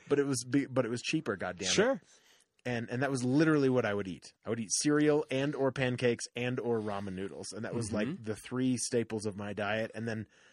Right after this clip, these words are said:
Speaker 1: I would usually have one meal out on a lunch break during
Speaker 2: Mm-hmm.
Speaker 1: work. But sometimes it would just be, like, leftover food that people, like, that was gonna,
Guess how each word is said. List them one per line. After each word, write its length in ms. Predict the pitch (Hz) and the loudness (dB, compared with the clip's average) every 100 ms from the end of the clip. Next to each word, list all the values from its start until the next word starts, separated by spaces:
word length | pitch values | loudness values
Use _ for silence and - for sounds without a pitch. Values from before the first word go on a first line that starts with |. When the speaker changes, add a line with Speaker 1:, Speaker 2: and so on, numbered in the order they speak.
| _ | _
Speaker 1:
I 60 | - | -4
would 100 | 139 | 0
usually 280 | 165 160 139 | 2 2 2
have 160 | 127 | 0
one 280 | 110 131 139 | 0 0 2
meal 260 | 131 131 131 | 2 2 2
out 260 | 113 127 - | 2 0 0
on 120 | 117 117 | -4 -4
a 60 | |
lunch 280 | 104 117 - | -4 -6 -2
break 280 | 143 156 - | 0 0 0
during 360 | 123 113 110 104 _ - | -2 -2 -4 -8 _ -12
Speaker 2:
Mm-hmm. 300 | - 120 214 | -8 -8 -4
Speaker 1:
work. 400 | 214 123 165 - _ _ _ _ _ - | 0 0 -2 -10 _ _ _ _ _ -4
But 180 | 107 123 | 0 2
sometimes 400 | 139 127 123 120 | 2 2 0 0
it 80 | 113 | -2
would 100 | 107 | -2
just 140 | 104 - | -4 -2
be, 80 | 113 | -2
like, 240 | 101 - | -2 -4
leftover 480 | 104 101 113 95 95 | -6 -4 -4 -4 -6
food 340 | - 95 101 | -4 -4 -4
that 120 | 98 | -8
people, 280 | - 104 101 | -8 -8 -6
like, 180 | 98 92 _ _ _ 113 - _ | -6 -8 _ _ _ -20 -20 _
that 200 | 117 - | -8 -6
was 200 | 101 92 | -8 -10
gonna, 280 | - 110 | -6 -6